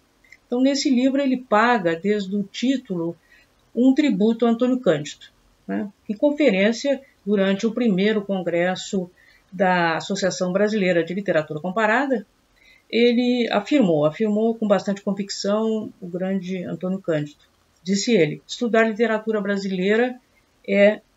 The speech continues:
estudar literatura comparada", né? Essa, essa assertiva, né, ela foi adotada, eh, com muita convicção pelo, pelo, pelo professor Jobim,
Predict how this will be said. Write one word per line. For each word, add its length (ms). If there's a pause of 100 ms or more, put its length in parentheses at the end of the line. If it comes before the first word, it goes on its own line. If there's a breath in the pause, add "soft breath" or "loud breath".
(120)
estudar 680 (100)
literatura 540
comparada", 560 (320)
né? 180 (800 soft breath)
Essa, 800 (120)
essa 1160
assertiva, 720
né, 120
ela 220
foi 160
adotada, 920 (500)
eh, 400 (1080)
com 140
muita 420
convicção 920
pelo, 680
pelo, 760 (100)
pelo 180
professor 320
Jobim, 500